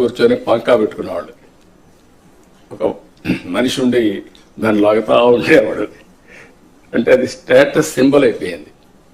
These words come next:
బ్రిటిష్ వాళ్ళు ఉన్నప్పుడు కరెంట్ లేదు కాబట్టి, ఫ్యాన్ కూడా సరిగా లేకపోతే పంకా పెట్టి దాన్ని లాగుతా ఉంటారు, గాలి వేస్తూ ఉంటారు. అలాంటి ఓల్డ్ అడ్మినిస్ట్రేషన్.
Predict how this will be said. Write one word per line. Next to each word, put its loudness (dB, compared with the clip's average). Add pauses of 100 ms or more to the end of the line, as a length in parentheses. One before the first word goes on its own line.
(1080)
బ్రిటిష్ 0
వాళ్ళు 4
ఉన్నప్పుడు -4 (100)
కరెంట్ 0
లేదు 0
కాబట్టి, -6 (1300)
ఫ్యాన్ 0 (100)
కూడా 4
సరిగా 0 (100)
లేకపోతే -2 (140)
పంకా 0 (100)
పెట్టి -4 (140)
దాన్ని 0
లాగుతా 0 (120)
ఉంటారు, -10 (460)
గాలి 0
వేస్తూ -8 (100)
ఉంటారు. -14 (1600)
అలాంటి 0 (1000)
ఓల్డ్ 2
అడ్మినిస్ట్రేషన్. -10